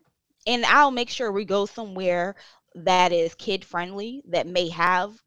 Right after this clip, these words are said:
uh, like, C Cs. We'll go there to eat lunch or something, and just to see how he will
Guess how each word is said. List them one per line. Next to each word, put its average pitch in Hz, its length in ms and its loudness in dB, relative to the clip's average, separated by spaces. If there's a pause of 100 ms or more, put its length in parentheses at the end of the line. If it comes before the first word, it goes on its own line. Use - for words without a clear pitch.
(120)
uh, 170 260 0 (180)
like, 185 240 -2
C 175 280 -14
Cs. 98 500 -18 (400)
We'll 208 300 0 (200)
go 220 220 6
there 185 400 2
to - 180 -12
eat - 200 -10
lunch 180 260 -6
or 214 100 -10
something, 226 720 -8 (140)
and 185 680 -4 (280)
just 226 320 2
to 214 120 -8
see 220 600 -10
how 214 260 2
he 208 220 -10
will 175 420 -4